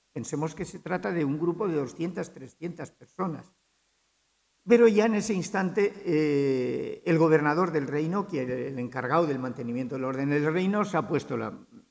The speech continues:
muy, muy serio y dice, "Hay que acabar con este individuo, hay que acabar con, con Lupercio Latras, hay que acabar con esto".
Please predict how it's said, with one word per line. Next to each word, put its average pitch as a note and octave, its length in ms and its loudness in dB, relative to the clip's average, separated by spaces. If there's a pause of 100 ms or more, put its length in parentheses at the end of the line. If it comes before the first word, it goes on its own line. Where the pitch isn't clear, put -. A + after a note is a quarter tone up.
(320)
muy, C#3+ 560 0
muy C#3+ 380 -2
serio D#3 500 6
y F3 80 4
dice, C#3+ 400 -4
"Hay D3 140 2
que C#3+ 120 -2
acabar B2 380 -2
con A2 160 -8
este A2 220 -12
individuo, F3 840 -2 (140)
hay D3+ 140 0
que D3+ 100 0
acabar B2+ 360 -4
con, A2+ 340 -6
con A2+ 340 -6
Lupercio A#2+ 460 -6
Latras, D#3+ 440 -4
hay D3+ 80 -6
que B2+ 120 -8
acabar A#2+ 340 -6
con A#2 160 -10
esto". - 200 -18